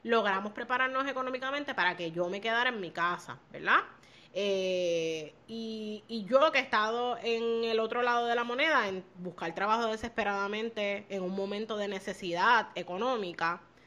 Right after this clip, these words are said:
sé que esto no lo puede hacer todo el mundo. Pero como dice Silvia, uno no tiene que necesariamente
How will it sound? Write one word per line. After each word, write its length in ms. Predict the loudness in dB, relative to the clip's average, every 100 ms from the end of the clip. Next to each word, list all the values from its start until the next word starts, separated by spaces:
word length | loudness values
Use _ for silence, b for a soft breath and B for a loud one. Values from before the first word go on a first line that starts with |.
| -18
sé 300 | 0 2 2
que 60 |
esto 140 | 0 -2
no 80 | -4
lo 120 | -2
puede 140 | 0
hacer 260 | 0 -2 -6 -4
todo 220 | -6 -4
el 80 | -4
mundo. 420 | -2 -2 -2 -6 b b b b
Pero 200 | 2 4
como 200 | 4 0
dice 260 | 0 0 0
Silvia, 560 | 0 -2 0 0 0 -2 -10
uno 240 | -4 -2 -2
no 160 | -4
tiene 340 | -2 -2 0 0
que 120 | -2
necesariamente 1120 | -4 -6 -6 -4 -4 -6 -6 -6 -4 -2 -2